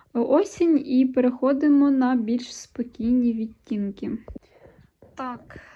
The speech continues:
дещо вже повішала. Ех, те, що в мене, в мене,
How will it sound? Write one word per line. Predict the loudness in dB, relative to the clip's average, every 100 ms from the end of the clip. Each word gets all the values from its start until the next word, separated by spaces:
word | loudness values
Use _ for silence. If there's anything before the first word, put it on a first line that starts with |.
| -16
дещо | -6 -4 -4 -6 -14 -8 -2
вже | 2 0 -2 -12 -16
повішала. | -14 -14 -16 -20 -18 -16 -10 -8 -6 -6 -8 _ _ -20 -20 -20 -20 -20 -20 -20 _ _ _ _ _ _ -8
Ех, | -6 -6 -10 -14 -6
те, | -4
що | -4 -4 -4
в |
мене, | -2 -2 -2 -6 -8 -14 -10
в | -6 -4
мене, | -2 -2 -4 -6